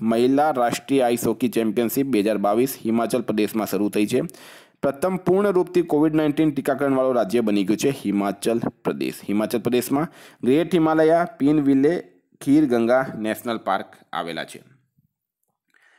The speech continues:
નેક્સ્ટ છે, હાલમાં એન ટી પી સી એટલે કે નેશનલ થર્મલ પાવર કોર્પોરેશને ક્યાં ભારતની સૌથી મોટી ફ્લોટિંગ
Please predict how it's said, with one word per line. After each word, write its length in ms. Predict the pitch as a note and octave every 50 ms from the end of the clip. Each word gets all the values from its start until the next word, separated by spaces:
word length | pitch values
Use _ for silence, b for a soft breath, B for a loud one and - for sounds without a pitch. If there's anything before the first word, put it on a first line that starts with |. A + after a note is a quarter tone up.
| b b b b
નેક્સ્ટ 180 | E3 F#3 F3+ -
છે, 60 | A3
હાલમાં 340 | G3 G3 G3 G3+ A3 G3 C#3
એન 180 | E3+ F3+ F3+
ટી 180 | E3+ - A3 G#3+
પી 160 | F3 E3+ E3+
સી 180 | D#3+ - F3 A3
એટલે 180 | A3+ F#3+ F3
કે 80 | D#3+ D#3
નેશનલ 400 | D3+ D3+ C#3+ C#3+ - F3 F3+ F3
થર્મલ 420 | E3 - D#3 C3+ C#3 D3 D#3+ E3
પાવર 340 | E3 - C#3 C3 C3+ C#3 C#3
કોર્પોરેશને 720 | - - C3 B2 - C3+ B2+ A#2+ - A#2 A#2+ C3+ D#3+ D#3+ - - -
ક્યાં 460 | C#3 D3 D3+ E3+ F3+ F#3+ F3+ - -
ભારતની 420 | A#2 A#2 A#2 B2 C#3 C3+ C#3 D3+ C#3+
સૌથી 440 | C#3 - D3 E3 D#3+ D#3+ - G3+ F#3+
મોટી 420 | E3 D3 C#3 C#3 - D#3 D#3 D#3+
ફ્લોટિંગ 640 | D#3 - - C#3+ C#3 C3+ C3+ - E3 E3+ E3+ E3+